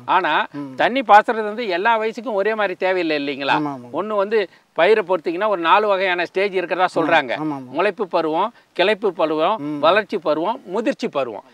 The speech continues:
Speaker 1: இது எந்த பருவத்துல தண்ணி அதிகமா கட்டணும், எந்த பருவத்துல குறைச்சு கட்டணும்?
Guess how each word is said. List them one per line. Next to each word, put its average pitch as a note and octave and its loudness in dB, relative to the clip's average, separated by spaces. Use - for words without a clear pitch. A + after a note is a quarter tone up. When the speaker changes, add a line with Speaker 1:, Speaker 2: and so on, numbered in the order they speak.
Speaker 1:
இது F#3 -4
எந்த G3+ 2
பருவத்துல A3 2
தண்ணி G3 0
அதிகமா F3+ -2
கட்டணும், F3+ -4
எந்த G#3+ -2
பருவத்துல G3 -2
குறைச்சு G#3 -2
கட்டணும்? A#2 -8